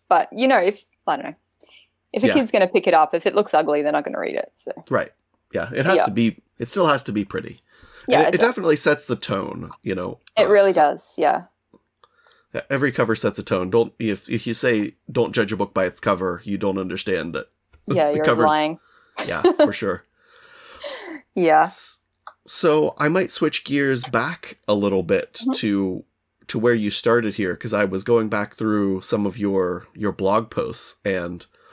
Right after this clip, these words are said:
Speaker 2: one of them
Speaker 1: <laughs>
Speaker 2: starts out, "I'd never set out to,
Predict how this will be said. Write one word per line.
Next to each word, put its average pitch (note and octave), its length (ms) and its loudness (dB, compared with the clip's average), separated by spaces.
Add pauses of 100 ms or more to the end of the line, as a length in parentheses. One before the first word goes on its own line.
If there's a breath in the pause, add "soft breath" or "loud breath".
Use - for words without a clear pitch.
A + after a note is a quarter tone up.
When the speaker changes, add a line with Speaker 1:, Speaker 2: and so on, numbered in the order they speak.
(220 soft breath)
Speaker 2:
one A#2+ 220 0
of G#2 80 0
them G2+ 160 2
Speaker 1:
<laughs> - 100 -8
Speaker 2:
starts A2 300 2
out, G#2 320 0 (320 soft breath)
"I'd A#2 120 2
never C3 240 2
set B2 240 2
out A#2 220 2
to, G#2 140 -10